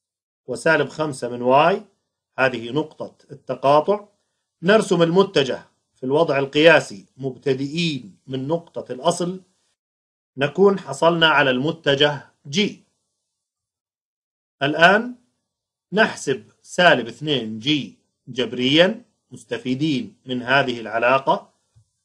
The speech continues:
نكتب سالب اثنين جي يساوي سالب اثنين ضرب المتجه سالب ثلاثة فاصلة سالب خمسة. نوجد الناتج،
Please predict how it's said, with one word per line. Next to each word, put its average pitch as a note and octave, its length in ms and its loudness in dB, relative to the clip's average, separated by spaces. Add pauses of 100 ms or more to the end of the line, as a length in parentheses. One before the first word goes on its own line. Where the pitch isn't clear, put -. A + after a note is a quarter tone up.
نكتب F3 460 -2 (300)
سالب A#2 420 -2
اثنين A2 460 -8
جي D3 460 -4 (420)
يساوي E3 680 4 (200)
سالب F#3 440 4
اثنين E3 480 -4
ضرب D#3+ 460 2
المتجه D#3+ 800 0 (420)
سالب E3 320 4
ثلاثة D3 480 0
فاصلة C#3+ 560 -2
سالب C3 360 -2
خمسة. E3 420 -4 (800)
نوجد C3 340 -4
الناتج، C#3 580 -2